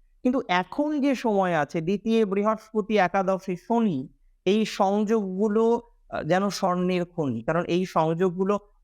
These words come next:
অসম্ভব পজিটিভ। এবং প্র্যাকটিক্যালি আপনি দেখবেন, আহ, আপনি মে মাসে, আপনি জুন মাসেই দেখুন যে আপনার ধৈর্য শক্তি, আপনার বল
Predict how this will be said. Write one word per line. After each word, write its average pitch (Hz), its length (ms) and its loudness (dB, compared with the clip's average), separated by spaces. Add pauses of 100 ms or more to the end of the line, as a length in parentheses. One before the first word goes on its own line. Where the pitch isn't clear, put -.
অসম্ভব 214 720 0
পজিটিভ। 117 420 -6 (380)
এবং 240 280 2
প্র্যাকটিক্যালি 247 600 0
আপনি 240 260 0
দেখবেন, 208 460 -2 (280)
আহ, 143 160 0
আপনি - 240 -2
মে 196 200 0
মাসে, 214 320 -2 (260)
আপনি 196 240 0
জুন 180 240 0
মাসেই 214 380 0
দেখুন 214 360 -2 (260)
যে 196 80 4
আপনার 185 420 0
ধৈর্য 190 420 0
শক্তি, 208 520 -4 (200)
আপনার 180 360 0
বল 190 480 2